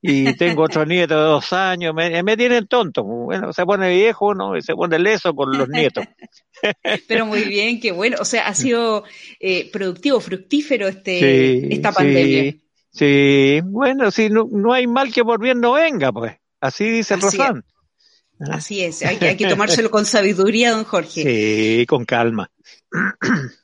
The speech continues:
Speaker 2: Bueno, mandamos un saludo a todos los socios y amigos de la
Speaker 1: Ya.
Speaker 2: A G Turismo Cachapoal que se están conectando de a poquito. Y
Speaker 1: Ya.
Speaker 2: también la gente que no es de la G, pero también nos ven de distintos puntos. Un saludito que,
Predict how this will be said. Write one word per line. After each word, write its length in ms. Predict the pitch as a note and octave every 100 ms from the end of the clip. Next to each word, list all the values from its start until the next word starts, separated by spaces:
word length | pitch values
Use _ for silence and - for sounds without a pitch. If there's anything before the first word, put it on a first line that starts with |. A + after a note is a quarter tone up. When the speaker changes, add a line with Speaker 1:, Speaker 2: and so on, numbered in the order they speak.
| -
Speaker 2:
Bueno, 240 | A#3 C#4
mandamos 360 | B3 A3 B3 C#4
un 60 | D4+
saludo 320 | A3+ A3+ B3+
a 100 | B3
todos 240 | A3+ A#3+
los 220 | C4 B3+
socios 500 | B3 - B3+ - C#4
y 80 | B3
amigos 420 | G3 F#3 G#3+ A#3+
de 140 | F#3+ F#3
la 140 | F3+
Speaker 1:
Ya. 180 | E3+ -
Speaker 2:
A 120 | G3
G 200 | G3 G#3+
Turismo 380 | G3 G3 G#3 G#3+
Cachapoal 580 | G3+ G3 G3 D#3 E3 G#3
que 320 | A#3 F#3+ F3+
se 140 | F3 F#3+
están 240 | G#3 F#3+
conectando 640 | G3 F#3 E3+ - G3 G3
de 80 | G3
a 80 | F#3
poquito. 600 | F3 F3 G#3 G3 D#4 G4+ - - - -
Y 120 | G#3
Speaker 1:
Ya. 40 |
Speaker 2:
también 260 | G#3+ A3 C4+
la 80 | D4
gente 360 | D4+ C#4+ D4
que 320 | B3+ B3+ B3 - - - -
no 180 | A#3 C#4
es 100 | D4+
de 60 |
la 100 | D4
G, 200 | D4 E4+
pero 160 | F4 C4
también 380 | G3 F3+ F#3+ A3
nos 220 | A3 E3+
ven 220 | G#3+ D#4
de 100 | C4
distintos 500 | F#3 F3 G#3 G#3 G#3
puntos. 600 | - C4+ D4+ D4+ B3+ D4 -
Un 120 | G#3
saludito 640 | - F#3+ F#3+ A3+ B3 B3+
que, 300 | G#3+ F#3+ E3